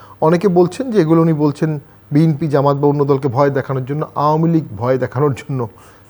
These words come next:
জি এম কাদের একটা কথা বলেছেন যে, উম, জলাতঙ্ক একটা রোগ আছে, এখন আওয়ামী তঙ্ক একটা রোগ অনেকে ভুগছে, ফিরে আসবে আওয়ামী লীগ, বিশাল বাহিনী নিয়ে আসবে, সাথে অনেক দেশের সৈন্য থাকবে,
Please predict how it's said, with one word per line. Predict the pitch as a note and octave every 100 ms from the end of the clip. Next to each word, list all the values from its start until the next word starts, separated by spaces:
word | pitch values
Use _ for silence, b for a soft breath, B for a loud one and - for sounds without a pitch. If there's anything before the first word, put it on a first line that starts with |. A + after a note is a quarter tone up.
| - C3
জি | D3+
এম | D#3+
কাদের | D#3+ D#3 D#3+
একটা | C#3+ D#3
কথা | C#3 D#3+
বলেছেন | D3+ E3+ E3 A3+
যে, | G3+ D#3+
উম, | C#3+ - C3+ B2 B2+
জলাতঙ্ক | C#3+ D3+ C#3+ D#3+ E3
একটা | E3+ - D#3
রোগ | D3 D3+
আছে, | D3+ F#3+ - b b b b -
এখন | C2 D3 D3+
আওয়ামী | D3 D#3 F#3 F#3
তঙ্ক | G3 F3+ E3
একটা | E3+ - C#3
রোগ | C#3 C3+ C#3 -
অনেকে | C3+ C3 A#2
ভুগছে, | C3 - - G#2+ - - -
ফিরে | E3 C3+
আসবে | A2+ A#2
আওয়ামী | A#2 A#2
লীগ, | A#2+ A2+ _ b b -
বিশাল | A2+ A#2+ C3
বাহিনী | A#2+ A#2 B2+ B2+
নিয়ে | B2
আসবে, | A#2 G2+ A2+ G#2+ b b b - A2+
সাথে | C3 B2 C3
অনেক | A#2+ C3
দেশের | B2+ B2
সৈন্য | - C#3 C3 B2+
থাকবে, | B2+ A#2 A#2